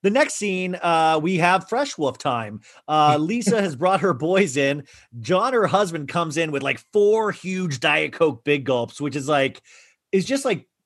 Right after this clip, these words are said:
Speaker 1: I love their addiction to fast food and, and soda. I, I love that.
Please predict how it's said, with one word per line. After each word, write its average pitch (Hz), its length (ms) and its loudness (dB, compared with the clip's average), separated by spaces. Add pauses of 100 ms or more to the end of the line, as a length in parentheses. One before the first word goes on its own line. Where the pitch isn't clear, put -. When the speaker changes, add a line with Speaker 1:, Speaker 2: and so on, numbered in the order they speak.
(180)
Speaker 1:
I 202 120 2
love 175 440 2
their 147 180 2
addiction 143 360 -4
to 131 60 -2
fast 135 420 0
food 127 360 -2
and, 120 580 -2
and 120 200 -4
soda. 123 360 0
I, 110 140 -2
I 139 180 -2
love 143 440 0
that. 87 220 -10